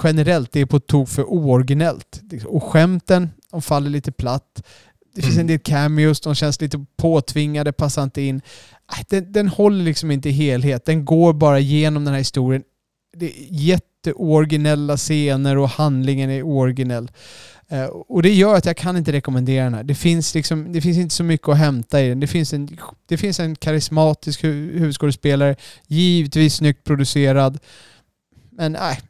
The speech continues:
Speaker 1: nej, annars är det bara vanliga tuggandet. Och det är, det är inte särskilt god tugga att tugga på.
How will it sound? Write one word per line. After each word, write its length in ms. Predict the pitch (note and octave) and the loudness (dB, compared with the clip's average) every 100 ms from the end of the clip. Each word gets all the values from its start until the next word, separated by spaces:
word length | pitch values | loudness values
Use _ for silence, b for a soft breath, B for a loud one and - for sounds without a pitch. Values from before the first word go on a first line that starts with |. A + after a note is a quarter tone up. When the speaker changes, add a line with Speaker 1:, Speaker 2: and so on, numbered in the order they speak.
| - | -10
Speaker 1:
nej, 100 | C3 - | -10 -4
annars 300 | E3 E3 D#3 | 2 2 4
är 60 | D3 | 4
det 60 | |
bara 180 | C3+ B2+ | 4 4
vanliga 440 | B2 A#2 A#2 A#2 A#2+ | 4 2 2 0 0
tuggandet. 640 | C3+ A#2 B2 A#2+ A2+ - | 0 0 0 0 -2 -4
Och 180 | - C#3+ | -2 2
det 80 | C#3 | 2
är, 160 | C3+ | 2
det 240 | C3+ C3+ C#3 | -2 -2 0
är 40 | |
inte 220 | B2+ C3 | 0 -2
särskilt 340 | A#2+ B2 B2 B2 | -4 -2 -2 0
god 280 | B2 A2+ | 0 -2
tugga 280 | - A2 A2 | -4 -6 -6
att 80 | A2 | -6
tugga 300 | A#2 A2 A#2 | -6 -4 -4
på. 220 | - A#2+ | -6 -10